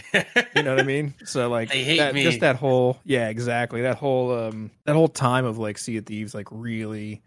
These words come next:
Speaker 2: uh, taught me a lot about streaming, and, and through that, I got to interact with brands and, and bigger folks as well, and,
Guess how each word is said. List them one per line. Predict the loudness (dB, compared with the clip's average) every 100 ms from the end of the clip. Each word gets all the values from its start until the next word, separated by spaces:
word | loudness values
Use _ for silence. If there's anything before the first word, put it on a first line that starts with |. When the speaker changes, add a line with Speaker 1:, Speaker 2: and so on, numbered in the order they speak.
| -10
Speaker 2:
uh, | -8 -6 -8 -10
taught | -4 -4 -4
me | -6
a | -6
lot | -4 -4 -4
about | -6 -6 -6 -6 -12 -14
streaming, | -10 -4 -2 0 0 -2 -2 -4
and, | -6
and | -6 -8 -8
through | -6 -2
that, | -2
I | -2
got | -4
to | -6
interact | -6 -6 -6
with | -10 -18 -8
brands | -6 -4 -4 -4 -4
and, | -6 -6
and | -8 -8 -10 -8
bigger | -6 -4 -6
folks | -4 -6 -6 -10
as | -6
well, | -4 -2 -2
and, | -4 -8